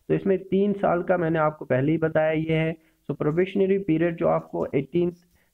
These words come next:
सिक्स मंथ्स का होगा, इसमें आपकी जो स्कॉलरशिप रहेगी वो रहेगी eighteen thousand per month। Then आपकी जो फर्स्ट ईयर की स्कॉलरशिप रहेगी वो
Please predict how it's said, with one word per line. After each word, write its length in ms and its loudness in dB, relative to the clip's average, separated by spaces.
सिक्स 180 -6
मंथ्स 260 0
का 160 0
होगा, 500 0
इसमें 260 -4
आपकी 280 0
जो 120 -2
स्कॉलरशिप 560 -2
रहेगी 240 0
वो 160 -2
रहेगी 320 0
eighteen 460 -2
thousand 340 -2
per 200 0
month। 160 -2
Then 220 2
आपकी 260 0
जो 100 2
फर्स्ट 400 -2
ईयर 200 2
की 160 0
स्कॉलरशिप 580 -2
रहेगी 280 0
वो 360 -2